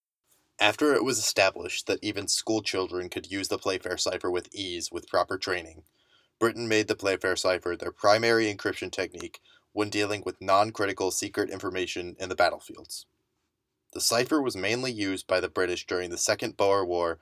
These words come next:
and World War One. Several armed forces also used it as a backup cipher in World War Two. In one instance, John F. Kennedy's P T one oh nine was sunk by a Japanese cruiser in the Solomon Islands.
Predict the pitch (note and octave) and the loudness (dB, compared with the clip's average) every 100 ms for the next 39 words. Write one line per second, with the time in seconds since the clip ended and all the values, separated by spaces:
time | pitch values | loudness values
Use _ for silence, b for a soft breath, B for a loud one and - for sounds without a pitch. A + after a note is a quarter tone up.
0 | b b - F2 F2 G2+ G2+ F#2+ F#2 E2+ | b b -4 -4 2 4 4 4 2 2
1 | D#2+ - - _ _ _ _ _ _ _ | -2 -8 -16 _ _ _ _ _ _ _
2 | _ _ _ _ - - A2+ D3+ C3+ A#2 | _ _ _ _ -2 0 4 6 8 8
3 | A2+ A#2 G#2 G2 - F#2 F2 - G2+ G#2+ | 6 2 2 2 0 -2 -4 2 4 4
4 | A#2+ G2+ G2+ F#2 - F#2 - F#2+ F#2+ G2+ | 2 2 0 -2 -2 -2 0 0 2 4
5 | G#2+ F#2+ - F#2+ F2+ F2 F2 E2+ F#2+ G2+ | 6 4 2 0 0 -2 -4 -4 0 0
6 | G2+ F#2+ F#2 - G2 - _ _ _ b | 2 0 0 -2 -6 -8 _ _ _ b
7 | b b b b b _ G#2 G#2 A#2+ D#3+ | b b b b b _ -6 4 8 8
8 | A#2 F#2 - F2+ F2 - _ _ - A#2 | 6 0 -4 -4 -4 -6 _ _ 4 6
9 | B2+ B2+ - A#2+ A2 G2+ F#2 - B2 C3 | 8 8 6 0 0 -2 -6 -6 -6 -2
10 | - G#2+ A2+ A2+ G2 F2+ F2+ F2 - _ | 0 4 4 4 2 0 0 -4 -14 _
11 | _ F#2+ - A#2+ A#2 - G#2 F#2+ G#2 G#2+ | _ -4 2 2 2 4 4 4 2 2
12 | A#2 A2 G2+ - G2+ F2+ F2 F2 F2+ F2+ | 0 -2 -4 -4 -4 -4 -6 -6 -8 -6
13 | - G2 F#2 F2+ E2+ D#2+ C#2 - - | 4 4 4 2 0 -2 -6 -16 -16